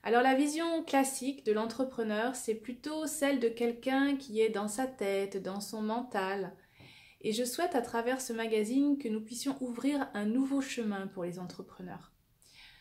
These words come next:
Je souhaite que vous puissiez vous engager par rapport à votre intuition, par rapport à vos valeurs, par rapport à ce qui résonne pour vous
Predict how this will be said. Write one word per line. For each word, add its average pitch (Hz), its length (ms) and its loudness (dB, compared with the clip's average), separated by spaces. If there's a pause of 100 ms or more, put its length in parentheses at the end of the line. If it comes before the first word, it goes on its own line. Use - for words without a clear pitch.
(100)
Je 233 120 -8
souhaite 285 600 -2
que 240 80 -2
vous 240 160 -2
puissiez 277 840 2
vous 214 300 -2
engager 247 720 4
par 214 180 0
rapport 233 580 2
à 208 60 -2
votre 208 280 -6
intuition, 208 540 -6 (540)
par 220 160 6
rapport 240 420 6
à 214 80 4
vos 208 140 0
valeurs, 202 720 2 (280)
par 240 140 4
rapport 277 340 2
à 240 160 8
ce - 140 -2
qui 240 140 0
résonne 269 420 6
pour 233 220 -4
vous 294 260 -2